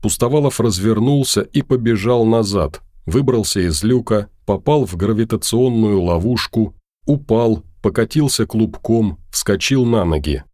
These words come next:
«Ты его орудие!» кричал ему вслед старик, и Пустовалов слышал этот голос, даже когда забирался в вездеход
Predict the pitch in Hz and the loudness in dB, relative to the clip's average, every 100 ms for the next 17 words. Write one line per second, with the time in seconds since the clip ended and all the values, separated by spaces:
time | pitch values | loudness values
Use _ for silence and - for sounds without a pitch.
0 | _ _ _ _ - 123 156 156 147 160 | _ _ _ _ -2 0 2 2 2 0
1 | - 143 151 170 175 131 113 90 73 67 | 0 0 2 2 2 2 2 2 -2 -6
2 | - - - 98 92 - 113 104 101 98 | -16 -20 -4 -2 0 0 2 2 2 0
3 | - - 104 90 - 98 101 127 123 - | -2 0 0 0 -2 0 0 0 -4 -14
4 | - - 143 127 131 120 139 131 113 - | -10 -6 -4 -2 0 0 2 2 0 -2
5 | 117 131 - 117 104 123 117 107 90 95 | 0 0 0 -2 0 -2 0 -2 -2 0
6 | 139 113 85 - - 104 120 113 113 101 | 0 2 0 -4 -4 -2 0 0 0 0
7 | 107 120 101 92 107 117 113 - 107 87 | 0 0 0 0 0 2 0 0 -2 -2
8 | 101 101 101 123 - 95 73 | -2 0 -2 -2 0 -2 -2